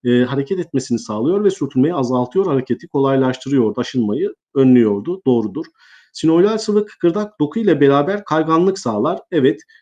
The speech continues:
sinovial sıvı kıkırdak doku ile birlikte kayganlık sağlayarak sürtünmeyi azaltıyor bu sayede. Bu da doğrudur. Sinovial sıvı, sinovial zar tarafından üretilen bir sıvıdır. Evet, sinovial zar, sinovial sıvıyı üretir arkadaşlar.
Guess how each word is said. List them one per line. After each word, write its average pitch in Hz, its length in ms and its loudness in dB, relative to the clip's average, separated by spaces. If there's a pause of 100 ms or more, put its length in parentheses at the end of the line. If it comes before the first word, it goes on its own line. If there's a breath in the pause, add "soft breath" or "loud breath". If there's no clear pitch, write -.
sinovial 156 500 2
sıvı 147 440 -4
kıkırdak 156 460 -8
doku 170 240 0
ile 135 160 2
birlikte 120 600 0 (320)
kayganlık 147 520 2
sağlayarak 113 640 -2
sürtünmeyi 131 460 -4
azaltıyor 135 440 0
bu 98 80 -8
sayede. 107 440 -8
Bu 180 80 -2
da 123 100 0
doğrudur. 104 340 -4 (400 soft breath)
Sinovial 190 480 2
sıvı, 160 400 -2
sinovial 165 480 0
zar 180 240 0
tarafından 123 420 0
üretilen 151 480 -2
bir 135 100 4
sıvıdır. 107 520 -4
Evet, 131 320 0
sinovial 147 480 0
zar, 156 260 -2
sinovial 135 460 0
sıvıyı 120 300 -4
üretir 131 320 0
arkadaşlar. 110 560 -8